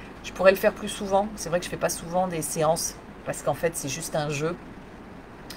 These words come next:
et que, euh, et que faudrait que je sorte un peu plus de mon bureau.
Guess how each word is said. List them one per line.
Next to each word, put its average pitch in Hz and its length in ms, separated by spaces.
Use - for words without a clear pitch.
et 156 80
que, - 180
euh, 139 720
et - 60
que - 120
faudrait 151 220
que - 40
je - 60
sorte - 160
un 135 80
peu 147 80
plus 165 220
de 160 40
mon 139 140
bureau. 143 320